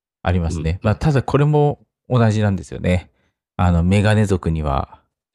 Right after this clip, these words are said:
Speaker 2: うん。
Speaker 1: 優しくない。うん。
Speaker 2: うん。
Speaker 1: これは僕たち悲しいっすね。
Speaker 2: そうっすね。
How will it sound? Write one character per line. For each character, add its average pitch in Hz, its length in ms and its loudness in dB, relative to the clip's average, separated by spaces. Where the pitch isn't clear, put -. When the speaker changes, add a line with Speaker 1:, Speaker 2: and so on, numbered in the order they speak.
Speaker 2:
う 104 60 -4
ん。 78 360 -6
Speaker 1:
優 92 80 0
し - 260 -4
く 87 120 -4
な 80 160 -4
い。 71 140 -6
う 90 40 -10
ん。 85 40 -8
Speaker 2:
う 76 40 -6
ん。 69 280 -12
Speaker 1:
こ 113 120 -4
れ 120 80 2
は 120 40 2
僕 120 220 -4
た - 120 -2
ち - 200 -8
悲 90 240 0
し - 140 -4
い - 20 -2
っ - 40 -4
す - 160 -16
ね。 71 200 -10
Speaker 2:
そ - 140 0
う - 60 0
っ - 40 -14
す - 180 -14
ね。 98 420 -4